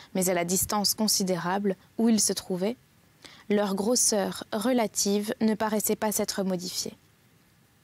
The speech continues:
Le soleil et les étoiles apparaissaient exactement tels qu'on les voit de la Terre. Quant à la Lune, elle avait considérablement grossi.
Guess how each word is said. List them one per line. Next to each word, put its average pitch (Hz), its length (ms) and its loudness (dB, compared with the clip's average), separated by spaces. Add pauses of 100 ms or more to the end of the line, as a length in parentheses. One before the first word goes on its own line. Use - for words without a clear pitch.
(580)
Le 240 100 4
soleil 311 320 4
et 339 60 6
les 285 180 4
étoiles 294 380 2
apparaissaient 233 560 2
exactement 240 680 2 (120)
tels 240 200 0
qu'on 233 140 0
les 214 140 4
voit 202 160 0
de 190 60 0
la 190 100 0
Terre. - 500 -10 (960)
Quant 202 140 -4
à 185 120 -2
la 180 140 0
Lune, 247 380 4 (600)
elle 208 140 0
avait 196 160 2
considérablement 208 840 2
grossi. - 540 -2